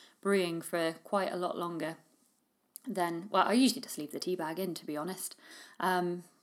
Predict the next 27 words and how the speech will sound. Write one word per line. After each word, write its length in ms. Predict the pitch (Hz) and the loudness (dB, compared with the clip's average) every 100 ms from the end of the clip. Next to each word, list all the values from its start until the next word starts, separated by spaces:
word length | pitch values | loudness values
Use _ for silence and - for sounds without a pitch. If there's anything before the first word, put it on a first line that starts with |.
| - | -8
because 580 | 185 185 165 165 - - - | -6 -4 -4 -2 -2 -2 0
it's, 220 | 196 - - | 2 2 2
it's 220 | 202 208 - | -2 -2 -2
usually 320 | 175 180 180 | -4 0 0
a 40 | |
very 200 | 180 185 | 2 0
subtle 360 | 180 185 - 190 | 2 -2 -2 -2
taste 440 | 240 285 - - - - - - - | 2 2 0 -6 -14 -20 -20 -14 0
and 580 | 214 220 226 233 233 233 - | 4 4 4 4 4 2 -6
it 80 | - | 2
makes 260 | 247 269 - | 4 4 0
it 60 | |
taste 200 | - 320 | 0 0
a 40 | - | 0
bit 100 | 190 | -4
nicer. 320 | 415 - 165 - - | -4 -6 -10 -12 -12
So 260 | - 240 233 | -2 -2 0
that's 180 | 294 269 | -4 -2
what 100 | 247 | 0
I'm 100 | 220 | 2
doing. 280 | 185 160 165 - | 4 2 -2 -6
I'm 100 | 208 | 0
gonna 160 | 214 233 | 4 8
let 140 | 233 | 6
that 140 | 208 - | 6 4
steam 320 | - 214 196 | 4 4 4
away 360 | 175 165 175 | 4 4 2